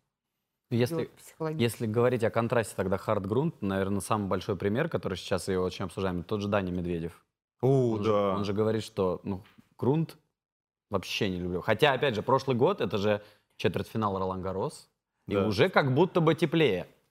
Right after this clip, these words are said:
Speaker 2: Да, мне кажется, что, знаете, они как-то, а, эмоционально зависимы от, э, своих побед. Вот он выиграл,
Speaker 3: А,
Speaker 2: что-то
Speaker 3: и с-, и
Speaker 2: такое
Speaker 3: сложилось
Speaker 2: значимое,
Speaker 3: ощущение, да?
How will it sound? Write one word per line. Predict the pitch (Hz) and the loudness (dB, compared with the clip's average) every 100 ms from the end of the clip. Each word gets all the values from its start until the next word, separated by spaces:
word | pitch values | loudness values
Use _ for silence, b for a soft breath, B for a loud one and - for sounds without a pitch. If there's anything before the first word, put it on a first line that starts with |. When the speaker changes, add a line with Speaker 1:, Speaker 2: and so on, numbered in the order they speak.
| _ 180 | _ -14
Speaker 2:
Да, | 185 277 | -10 -8
мне | 285 | -8
кажется, | 254 220 175 - | -6 -8 -8 -10
что, | 175 - 190 | -10 -8 -8
знаете, | 196 220 - 156 | -8 -10 -10 -10
они | 170 170 160 156 143 143 139 123 127 135 139 - _ _ - - _ _ _ _ _ _ _ - | -6 -6 -6 -8 -10 -10 -12 -14 -16 -18 -18 -20 _ _ -20 -20 _ _ _ _ _ _ _ -10
как-то, | 160 - - 156 b b b b b - | -10 -8 -8 -8 b b b b b -10
а, | 147 147 151 147 143 - b b b _ - | -8 -6 -4 -6 -8 -14 b b b _ -8
эмоционально | 170 170 180 190 196 185 165 | -8 -2 -2 0 -2 -2 -4
зависимы | 160 175 185 180 - 165 160 156 | -2 -2 -4 -8 -6 -6 -4 -6
от, | - 160 165 160 151 | -8 -6 -6 -8 -8
э, | 151 147 151 147 - | -8 -6 -8 -10 -6
своих | 170 170 | -6 -4
побед. | - 180 175 131 - _ _ _ _ _ - | -4 -2 -2 -4 -6 _ _ _ _ _ -10
Вот | 143 - | -8 -6
он | 151 | -4
выиграл, | 165 277 262 254 254 _ - | -2 -2 0 -2 -4 _ 0
Speaker 3:
А, | 113 117 107 95 82 85 - | 2 4 2 0 -4 -8 -10
Speaker 2:
что-то | - - | -2 -2
Speaker 3:
и | |
с-, | 185 | 0
и | |
Speaker 2:
такое | 190 - | 0 2
Speaker 3:
сложилось | 208 - - | 2 4 4
Speaker 2:
значимое, | 180 143 147 170 | 2 2 0 2
Speaker 3:
ощущение, | 127 110 | 2 2
да? | 104 123 156 | 2 0 0